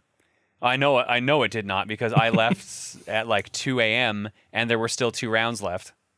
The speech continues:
Speaker 2: Yeah.
Speaker 1: Uh,
Speaker 2: Yep.
Speaker 1: I pl-, it's double elimination. I played, uh, Saturn Bomberman, and then I had to play, uh, fuck, what was it called?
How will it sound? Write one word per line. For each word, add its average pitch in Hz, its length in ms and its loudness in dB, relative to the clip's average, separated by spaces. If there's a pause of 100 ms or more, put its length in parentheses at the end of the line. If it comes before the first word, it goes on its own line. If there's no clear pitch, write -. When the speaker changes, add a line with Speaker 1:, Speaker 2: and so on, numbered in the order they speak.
(640)
Speaker 2:
Yeah. 98 300 -2 (1000)
Speaker 1:
Uh, 123 260 4
Speaker 2:
Yep. 120 360 4
Speaker 1:
I 156 500 2 (300)
pl-, - 240 -14
it's 143 240 0
double 147 280 2
elimination. 135 600 0
I 143 400 0 (100)
played, 135 680 2
uh, 113 180 2
Saturn 131 300 0
Bomberman, 143 640 2 (1040)
and 117 580 2
then 120 140 2
I 139 140 2
had 143 180 2
to 131 80 -6
play, 117 880 0 (340)
uh, 104 680 0
fuck, - 400 -16
what 117 100 -16
was 123 100 -16
it 95 100 -12
called? 92 440 -8